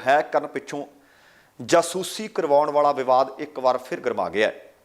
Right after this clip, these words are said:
ਕੇ ਸੀ ਵੇਣੂ ਗੋਪਾਲ ਨੇ ਮੋਦੀ ਸਰਕਾਰ ਦੇ ਉਹਨਾਂ ਦੇ ਉੱਤੇ ਸਪਾਈ ਵੇਅਰ ਜ਼ਰੀਏ ਉਹਨਾਂ ਦੇ ਫੋਨ ਨੂੰ ਨਿਸ਼ਾਨਾ ਬਣਾਉਣ ਦਾ ਮੁੜ ਦੋਸ਼ ਲਾਇਆ ਹੈ।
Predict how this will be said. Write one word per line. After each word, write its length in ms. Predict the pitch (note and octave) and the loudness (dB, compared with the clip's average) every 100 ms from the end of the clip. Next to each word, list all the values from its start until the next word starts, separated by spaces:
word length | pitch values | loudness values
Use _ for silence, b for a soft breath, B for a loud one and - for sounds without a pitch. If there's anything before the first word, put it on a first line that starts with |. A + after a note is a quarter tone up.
| b b b b | b b b b
ਕੇ 180 | G4 G#4 | 4 4
ਸੀ 240 | G#4 A#3 G3 | 4 -6 -2
ਵੇਣੂ 260 | E3 G3 | -2 -2
ਗੋਪਾਲ 420 | G3 - D3+ C#3+ | -6 2 4 4
ਨੇ 180 | C#3+ D3 - _ | 0 -8 -12 _
ਮੋਦੀ 400 | C3 C#3+ D3 F3+ | -10 -8 -6 -6
ਸਰਕਾਰ 460 | G#3 F3+ - C3+ C3 | -6 -6 0 2 2
ਦੇ 240 | D3 D3+ - _ b b b b b | 0 -6 -8 _ b b b b b
ਉਹਨਾਂ 220 | F#3 B3+ | 2 2
ਦੇ 100 | G#3+ | 4
ਉੱਤੇ 260 | G#3 - G#3+ | 0 4 2
ਸਪਾਈ 520 | G#3 F#3+ - E3+ F3 | 2 -6 2 2 2
ਵੇਅਰ 240 | D#3 G3 D3 | 0 -2 0
ਜ਼ਰੀਏ 360 | C#3+ E3 E3+ F3 | -2 0 -2 -2
ਉਹਨਾਂ 160 | F3+ F#3 | -4 -2
ਦੇ 80 | F3+ | -4
ਫੋਨ 320 | - C#3+ D3+ | -4 -6 -4
ਨੂੰ 180 | D#3+ D3 | -6 -6
ਨਿਸ਼ਾਨਾ 500 | C3 C#3+ C3+ D3 C#3+ | -2 0 0 2 0
ਬਣਾਉਣ 320 | C3 B2+ B2+ | 0 0 0
ਦਾ 120 | C3 | 0
ਮੁੜ 160 | A#2+ A2+ | 0 -2
ਦੋਸ਼ 300 | A#2+ A#2 A2 | -2 -2 0
ਲਾਇਆ 200 | G#2 G#2 | 2 0
ਹੈ। 280 | - - | -2 -20